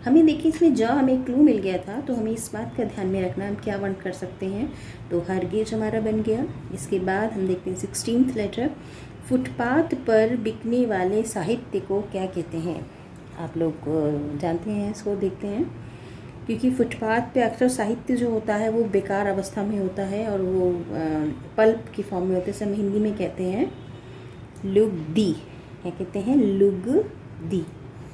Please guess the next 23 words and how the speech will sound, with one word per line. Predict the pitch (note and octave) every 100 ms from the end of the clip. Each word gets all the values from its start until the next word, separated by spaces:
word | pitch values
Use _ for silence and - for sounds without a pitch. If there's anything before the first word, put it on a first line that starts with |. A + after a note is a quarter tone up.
| - - - -
सिक्सटीन्थ | - G3+ - - A3 A3 A3
हो | F#3+
गया | F3+ F3+
हमारा | D#3+ D#3
लुगदी | F3+ F#3+ G3 B3 C4 - - - -
और | E3 D3+
last | F3+ G3+ - F3
रह | E3
गया | F#3 F#3+ F3+
रागा | D#3+ D#3 D#3 F3 G#3 G#3+ -
अंधकार। | F#3+ G3 F3+ - F#3+ D3 C#3+ - - - - - - -
अंधकार | E3+ F3 G3 F#3 G3+ A#3 A#3+ F#3
यानी | E3 F3
कि | F3 G#3+ A3+ C#4 C#4 - - -
सेवनटीन्थ | F3+ F3+ F3+ A3 G#3 C4 - - - - - - - A3+
तमर, | G#3 D#3+
यानी | - - - - - E3+ E3
कि | - B3 -
तम, | G#3 F3+ D3 -
तम | G3
माने | G3 F#3+ F#3
अंध-, | F3+ F3+ -
अंधेरा | F3 E3+ E3+ F#3+